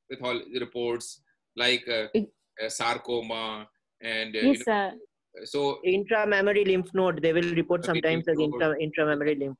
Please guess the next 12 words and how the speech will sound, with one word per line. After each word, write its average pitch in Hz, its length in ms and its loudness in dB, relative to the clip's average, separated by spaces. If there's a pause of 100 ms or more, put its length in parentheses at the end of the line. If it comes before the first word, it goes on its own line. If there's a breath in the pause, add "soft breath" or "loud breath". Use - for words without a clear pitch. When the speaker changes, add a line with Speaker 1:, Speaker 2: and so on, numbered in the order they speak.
Speaker 3:
node. 123 180 -8 (160)
Speaker 1:
So 143 400 0
Speaker 2:
Yes, 269 320 4
sir. 226 160 4
Yes, 220 200 2
Speaker 1:
be - 60 -12
Speaker 2:
sir. 214 100 -4
Speaker 1:
careful, 151 480 0
give, 170 280 2 (240)
give 175 220 0
the 180 80 4
pathologist 135 800 -4